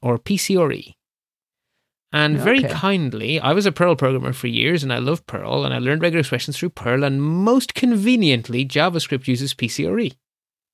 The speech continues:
Speaker 2: Okay.
Speaker 1: So I get to be at home with my favorite regular expression language. And it's not just JavaScript, right? When we move on to P H P, we will have the choice of regular expression engines, one of which is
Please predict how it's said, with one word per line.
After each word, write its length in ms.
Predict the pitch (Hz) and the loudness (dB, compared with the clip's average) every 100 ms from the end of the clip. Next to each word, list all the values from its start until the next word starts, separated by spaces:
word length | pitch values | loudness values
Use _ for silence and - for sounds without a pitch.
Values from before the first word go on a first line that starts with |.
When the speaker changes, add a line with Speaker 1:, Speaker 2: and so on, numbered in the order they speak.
| _ _ _ _ _ _ _ | _ _ _ _ _ _ _
Speaker 2:
Okay. 560 | - 440 - - - 160 _ _ _ _ _ | -10 -10 -8 -10 -8 -10 _ _ _ _ _
Speaker 1:
So 80 | 143 | -6
I 40 | 120 | -4
get 160 | 117 | -4
to 60 | 123 | -4
be 160 | 143 170 | -4 -2
at 60 | |
home 540 | 170 214 262 220 131 110 | 0 2 4 2 0 -2
with 100 | 120 | -4
my 120 | 127 | -4
favorite 360 | 127 185 220 147 | 0 0 2 2
regular 240 | 151 143 | 2 2
expression 340 | 127 127 123 127 | 0 -2 -4 -4
language. 540 | 120 120 58 - - _ _ _ _ _ _ _ | -4 -4 -6 -8 -20 _ _ _ _ _ _ _
And 200 | - 214 | -2 0
it's 100 | 220 220 | 2 0
not 140 | 196 | 0
just 180 | 160 131 | 0 0
JavaScript, 520 | 135 120 123 - - | 0 0 -4 -8 -8
right? 120 | 123 | -6
When 120 | 135 139 | -4 -2
we 80 | |
move 240 | 139 170 165 | 0 0 0
on 160 | 156 | 0
to 100 | 147 | -2
P 200 | 135 147 | 0 2
H 220 | 131 127 - | 2 0 -4
P, 580 | 156 139 127 123 127 - _ _ _ _ | 0 2 2 0 -4 -12 _ _ _ _
we 80 | 143 | 0
will 120 | 147 | 2
have 180 | 127 143 | 2 0
the 60 | 139 | -2
choice 400 | - 190 196 - | 0 0 2 0
of 100 | 135 | 0
regular 300 | 131 123 123 | 0 0 -4
expression 420 | 131 - 120 135 | -4 -4 -4 -4
engines, 500 | 123 123 147 147 131 | -6 -4 -4 -2 -4
one 420 | 135 123 131 170 170 | -4 -2 0 2 2
of 160 | 135 | 2
which 400 | 135 127 - - | 0 -2 -2 -8
is 680 | - 127 117 120 123 - - | -2 0 0 -2 -4 -8 -14